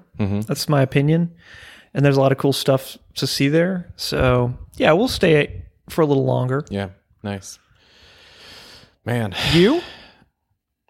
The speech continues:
Speaker 1: Uh, depends.
Speaker 2: On?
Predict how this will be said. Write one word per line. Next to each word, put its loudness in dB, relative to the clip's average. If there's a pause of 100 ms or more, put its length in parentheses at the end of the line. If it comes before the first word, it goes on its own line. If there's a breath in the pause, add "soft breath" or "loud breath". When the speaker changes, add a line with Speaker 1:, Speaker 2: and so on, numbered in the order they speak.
(160)
Speaker 1:
Uh, 2 (300)
depends. -4 (760)
Speaker 2:
On? -4